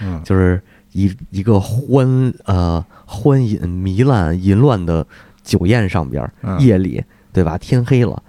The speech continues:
Speaker 1: 哎呦。
Speaker 2: 点着灯，然后这个长，长相俊美漂亮，还不穿衣服的嗜酒的这个男童们，然后在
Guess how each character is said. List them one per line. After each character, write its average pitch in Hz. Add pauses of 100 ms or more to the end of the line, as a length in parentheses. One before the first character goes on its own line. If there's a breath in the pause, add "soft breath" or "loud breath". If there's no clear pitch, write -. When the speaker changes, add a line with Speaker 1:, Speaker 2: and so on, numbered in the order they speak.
Speaker 1:
哎 101
呦。 95
Speaker 2:
点 101
着 92
灯， 117 (360 loud breath)
然 95
后 113 (520 soft breath)
这 107
个 95
长， 92
长 95
相 131
俊 143
美 90
漂 -
亮， 87 (140 soft breath)
还 104
不 -
穿 156
衣 156
服 131
的 87
嗜 -
酒 117
的 107
这 113
个 107
男 107
童 110
们， 107 (380 soft breath)
然 101
后 127
在 120